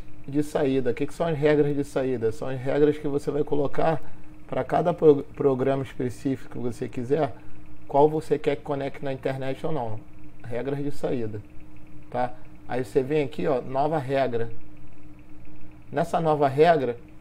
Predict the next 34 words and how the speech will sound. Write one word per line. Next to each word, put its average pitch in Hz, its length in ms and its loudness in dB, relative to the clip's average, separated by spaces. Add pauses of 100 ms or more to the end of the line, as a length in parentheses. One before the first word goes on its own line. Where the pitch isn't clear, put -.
você 143 140 0
deixa 143 240 0
marcada 139 440 -2
a 143 40 0
primeira 151 380 2
aqui, 156 160 -4
que 156 100 -2
é - 20 2
um 156 80 0
programa 151 540 0
que - 60 -4
eu 147 80 2
quero 151 240 -2
marcar, 120 440 -6
né? 117 220 -8
Eu 110 120 -6
quero 123 240 -6
bloquear 127 480 -4
o 127 40 -4
acesso 127 300 -8
dele 131 160 -6
à - 20 -6
internet. 113 520 -6 (560)
Vou 123 120 -4
em 127 100 -4
avançar. 151 680 0 (1300)
Aqui 123 240 -2
eu 156 40 4
vou 165 80 0
especificar - 640 -4
o 165 140 0
caminho 180 440 2
do 226 80 0
programa. 143 540 0